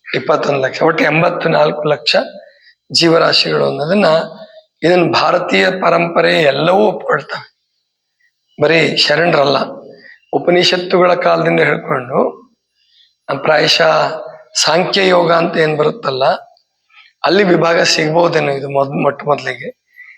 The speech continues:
ಕಪಿಲ ಋಷಿ ಅಥವಾ ಸಾಂಖ್ಯ ಋಷಿ ಅಂತ ಕರೀತಾರೆ. ಅಲ್ಲಿಂದ ಶುರುವಾಗಿದ್ದು, ಎಲ್ಲಾ ಭಾಷೆಯಲ್ಲೂ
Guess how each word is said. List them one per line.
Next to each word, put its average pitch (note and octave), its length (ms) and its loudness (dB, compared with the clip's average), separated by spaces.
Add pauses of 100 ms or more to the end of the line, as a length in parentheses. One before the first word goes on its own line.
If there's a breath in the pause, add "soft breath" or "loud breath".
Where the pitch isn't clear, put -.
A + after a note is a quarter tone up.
(140)
ಕಪಿಲ E3 380 2
ಋಷಿ D3 460 0
ಅಥವಾ C#3+ 200 -2
ಸಾಂಖ್ಯ D3+ 460 -2
ಋಷಿ D3 380 0
ಅಂತ - 120 -14 (140)
ಕರೀತಾರೆ. D3 760 -2 (580 loud breath)
ಅಲ್ಲಿಂದ F3+ 360 4
ಶುರುವಾಗಿದ್ದು, D#3 800 0 (680 loud breath)
ಎಲ್ಲಾ F3 460 4
ಭಾಷೆಯಲ್ಲೂ E3+ 720 0